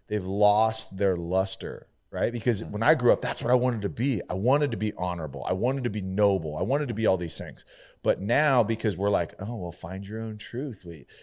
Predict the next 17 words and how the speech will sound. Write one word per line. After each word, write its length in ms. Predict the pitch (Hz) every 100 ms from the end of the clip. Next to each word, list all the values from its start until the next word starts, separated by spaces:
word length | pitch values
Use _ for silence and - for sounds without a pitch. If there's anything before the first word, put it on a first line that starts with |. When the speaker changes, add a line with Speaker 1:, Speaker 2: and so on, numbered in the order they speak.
| - -
Speaker 1:
you 140 | 85
know, 100 | 82
that's 220 | 82 107
the 120 | - 113
most 260 | 120 120
important 440 | 120 120 135 135 127
thing, 380 | 156 151 120
is 240 | 107 101 92
who 180 | 123 135
you 320 | 127 151 156
are 220 | 123 113
and 100 | 92
who 120 | 110
you 200 | 131 139
wanna 240 | 139 156 135
be, 360 | 135 180 147
and 320 | 101 90 87